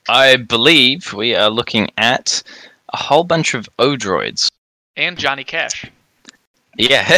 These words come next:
Speaker 1: <laughs> Um, yeah, so for those of you that don't know what Odroids are, they are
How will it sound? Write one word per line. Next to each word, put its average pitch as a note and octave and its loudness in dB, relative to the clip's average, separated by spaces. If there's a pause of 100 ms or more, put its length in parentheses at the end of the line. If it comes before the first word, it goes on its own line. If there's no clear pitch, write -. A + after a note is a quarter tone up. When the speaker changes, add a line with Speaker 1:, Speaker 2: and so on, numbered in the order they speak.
(580)
Speaker 1:
<laughs> - -20 (1080)
Um, A#2+ 4
yeah, B2 4
so A#2 0
for B2 -16
those C#3+ -4
of D#3 -8
you D3+ -8
that C3+ 0
don't A#2+ 0
know A#2+ 0
what A2 0
Odroids G#2+ 0
are, F2+ 2
they G2+ 2
are F#2+ 4